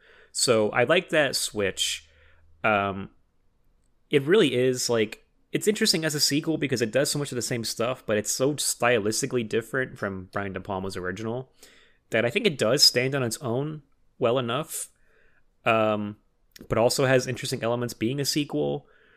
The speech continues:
I just don't think that it managed, it, like,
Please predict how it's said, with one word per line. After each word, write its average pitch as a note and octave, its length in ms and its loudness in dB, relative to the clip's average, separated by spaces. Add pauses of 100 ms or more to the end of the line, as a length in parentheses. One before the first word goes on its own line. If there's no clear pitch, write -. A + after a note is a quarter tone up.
(500)
I C3 100 4
just C3 220 -2
don't B2+ 240 0
think A#2+ 200 -2
that G#2+ 120 2
it G#2 180 0
managed, G#2+ 360 -2
it, A#2 200 -6
like, G2+ 320 -2